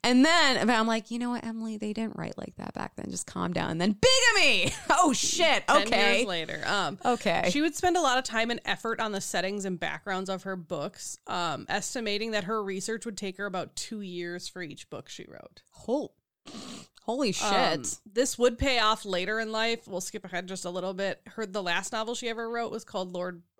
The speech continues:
Speaker 2: um, Brackenbury, which went on to be published in several different editions. So obviously, like, her research paid off. She would also write several ghost stories, which would, um, which were shorter stories, which would frequently appear in anthologies.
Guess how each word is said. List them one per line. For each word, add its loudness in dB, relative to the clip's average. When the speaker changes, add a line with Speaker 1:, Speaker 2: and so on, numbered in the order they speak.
Speaker 2:
um, -6
Brackenbury, -4
which -10
went -4
on -4
to -8
be -6
published -6
in -6
several -4
different -12
editions. -16
So -10
obviously, -10
like, -10
her -8
research -10
paid -12
off. -18
She -4
would 2
also 4
write 0
several -4
ghost -4
stories, -4
which -6
would, -6
um, -2
which -6
were -6
shorter -2
stories, -4
which -8
would -2
frequently -6
appear -8
in -6
anthologies. -4